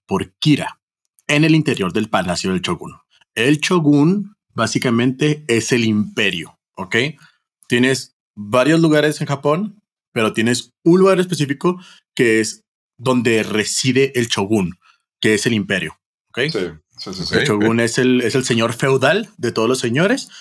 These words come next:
Speaker 1: Todos los demás señoríos, que son como los gobernadores, se llamaban daimayos.
Speaker 2: Está, sí, está, está bastante interesante, pero compleja la, la situación del reino feudal de Japón.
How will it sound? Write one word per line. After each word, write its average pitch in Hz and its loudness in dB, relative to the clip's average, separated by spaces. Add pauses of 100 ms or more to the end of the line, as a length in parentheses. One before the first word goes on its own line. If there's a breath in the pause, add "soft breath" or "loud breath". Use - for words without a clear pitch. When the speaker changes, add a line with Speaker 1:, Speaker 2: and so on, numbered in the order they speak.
(160 loud breath)
Speaker 1:
Todos 123 2
los 127 4
demás 110 0
señoríos, 143 0 (220)
que 117 0
son 110 -4
como 131 0
los 123 2
gobernadores, 135 2 (320 loud breath)
se - 0
llamaban 117 2
daimayos. 104 -6 (720)
Speaker 2:
Está, 123 0
sí, - -6
está, 117 -2
está 139 -2
bastante 156 -2
interesante, 104 -8
pero 127 0
compleja 104 -4
la, 80 -4
la 82 -6
situación 90 -10
del 92 -4
reino 90 -10
feudal 82 -8
de - -16
Japón. - -16